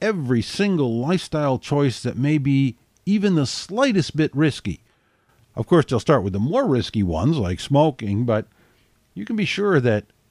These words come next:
what you eat, whether you have a sedentary lifestyle, all of these things now are a legitimate, supposedly, thing for the government to be concerned about.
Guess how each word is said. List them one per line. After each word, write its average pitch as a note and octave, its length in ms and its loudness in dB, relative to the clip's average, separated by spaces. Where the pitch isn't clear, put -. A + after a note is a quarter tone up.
what G2 240 -6
you E2 180 -8
eat, E3+ 420 -2
whether G#2+ 260 2
you F#2 100 0
have F2+ 120 -4
a D2+ 40 -6
sedentary A2+ 680 -2
lifestyle, E3 720 0
all B3+ 260 0
of G3+ 100 -4
these G#3 260 -2
things F3 340 0
now C#3+ 480 -2
are A2+ 340 -4
a A2 80 0
legitimate, A2 840 2
supposedly, G#2+ 920 -2
thing E3+ 360 0
for D#3 140 -4
the E3 80 0
government F3+ 440 2
to E3+ 60 0
be F3+ 120 2
concerned G3 420 0
about. A#2 340 2